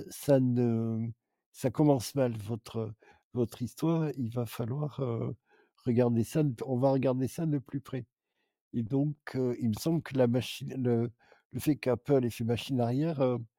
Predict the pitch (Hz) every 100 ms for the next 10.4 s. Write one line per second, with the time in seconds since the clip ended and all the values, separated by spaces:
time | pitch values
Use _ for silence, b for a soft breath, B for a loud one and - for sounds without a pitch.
0 | _ _ - 139 139 143 - 135 135 -
1 | 104 110 120 110 131 131 151 131 131 127
2 | - 160 156 - 131 113 113 135 - -
3 | 120 117 113 b b b b b b _
4 | 107 123 117 120 151 147 135 123 127 131
5 | - 139 113 127 107 b b b b b
6 | _ _ _ _ _ _ _ _ _ -
7 | 277 - - _ - - - 120 120 113
8 | 110 - _ b b b - - 127 156
9 | - 180 170 - 120 117 135 123 127 120
10 | 131 185 202 185